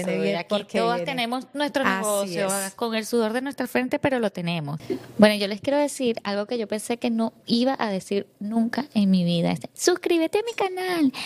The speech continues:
Speaker 1: dale click". Pues sí, necesito que se suscriban al canal y le den click. ¿Por qué? Porque yo estoy invirtiendo todo este tiempo
Speaker 2: Mm.
Speaker 1: de mí, que puede ser valioso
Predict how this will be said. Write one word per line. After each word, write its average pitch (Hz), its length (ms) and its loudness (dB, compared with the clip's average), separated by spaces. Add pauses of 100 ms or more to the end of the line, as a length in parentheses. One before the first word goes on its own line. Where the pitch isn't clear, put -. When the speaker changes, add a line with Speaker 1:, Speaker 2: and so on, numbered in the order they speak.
(160)
Speaker 1:
dale 262 340 6
click". 320 380 0
Pues 196 180 0
sí, 190 300 -4
necesito 190 480 0
que 247 100 -2
se 277 100 2
suscriban 214 460 0
al 247 100 0
canal 240 640 0
y 214 80 -4
le 190 120 0
den 175 220 0
click. 262 420 2
¿Por 202 200 -2
qué? 175 340 0 (640)
Porque 220 360 0
yo 214 180 -2
estoy 254 340 -4
invirtiendo 208 460 0
todo 220 160 0
este 226 180 -2
tiempo 202 680 2
Speaker 2:
Mm. - 60 -4
Speaker 1:
de 190 160 -2
mí, 170 500 0 (120)
que 196 140 0
puede 180 280 -2
ser 208 200 -4
valioso 214 580 -4